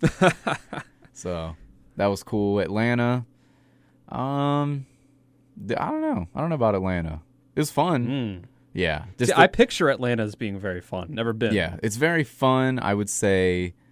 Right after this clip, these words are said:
Speaker 2: uh, Dallas, what's, what was surprisingly nice, Dallas traffic was n-, n-, not a problem at all. The
Speaker 1: Really?
Speaker 2: highways get a little backed up now and then, but the highways are very separated from the street.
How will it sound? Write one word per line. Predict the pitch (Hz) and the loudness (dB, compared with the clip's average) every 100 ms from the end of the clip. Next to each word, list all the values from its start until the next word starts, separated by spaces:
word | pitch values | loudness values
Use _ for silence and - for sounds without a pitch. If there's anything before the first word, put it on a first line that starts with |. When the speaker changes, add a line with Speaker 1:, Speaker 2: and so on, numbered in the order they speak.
| _ _ _ - | _ _ _ -8
Speaker 2:
uh, | 95 92 87 85 - 95 | -2 0 0 -2 -6 -2
Dallas, | 104 123 151 87 85 - | 2 4 4 2 -2 -4
what's, | 98 - - | -6 -6 -6
what | 104 - | -6 -6
was | 90 80 - - | -8 -10 -14 -16
surprisingly | - - 107 107 104 101 92 85 80 | -10 -6 0 2 2 0 -2 -4 -6
nice, | 82 90 107 98 - - - - | -4 -2 0 -2 -4 -14 -16 -4
Dallas | 90 117 107 - | 0 2 0 -6
traffic | - 95 98 - - | -4 -2 -2 -4 -12
was | 80 85 | -10 -8
n-, | 87 82 82 82 | -6 -6 -8 -8
n-, | 80 | -6
not | 85 92 | -2 -2
a | |
problem | 82 82 85 - - - | -4 -10 -12 -14 -16 -12
at | - - | -12 -10
all. | - - - _ - | -12 -16 -20 _ -6
The | 98 | 0
Speaker 1:
Really? | 104 | 4
Speaker 2:
highways | 110 120 120 | 4 4 2
get | 110 117 | 0 0
a | |
little | 113 | 2
backed | 107 104 - | 2 0 0
up | 104 | -2
now | 98 98 | 0 0
and | 95 | 0
then, | 95 | -2
but | 90 82 | -4 -6
the | |
highways | 90 95 104 101 87 | -4 0 0 0 -2
are | |
very | 85 90 82 | -4 -2 -4
separated | - 85 98 95 98 95 | -4 -4 -2 0 0 -4
from | - 85 85 80 | -6 -4 -4 -6
the | - | -8
street. | - - 90 104 | -10 -10 -6 -4